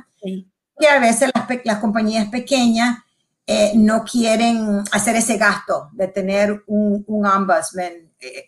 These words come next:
Speaker 2: pero hay compañías pequeñas que, que combinan la posición,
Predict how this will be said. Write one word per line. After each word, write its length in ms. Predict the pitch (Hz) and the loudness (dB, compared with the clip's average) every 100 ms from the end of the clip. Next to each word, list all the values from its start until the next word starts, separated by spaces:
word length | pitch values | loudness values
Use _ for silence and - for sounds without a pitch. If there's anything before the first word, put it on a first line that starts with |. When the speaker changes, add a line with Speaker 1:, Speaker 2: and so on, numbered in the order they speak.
| _ | _
Speaker 2:
pero 540 | 233 254 214 196 202 - _ - 208 | 2 4 6 6 4 -2 _ -2 0
hay 120 | 226 | 2
compañías 540 | - 247 262 254 247 | 2 2 4 2 0
pequeñas 460 | 277 269 233 240 240 | 0 -2 0 0 0
que, 320 | 240 196 - | -2 -4 -4
que 160 | 226 202 | -6 0
combinan 600 | 233 208 233 320 269 214 | 4 6 6 4 4 2
la 140 | 202 | 0
posición, 640 | 202 190 190 - 247 170 | -2 -4 -4 -2 -2 -2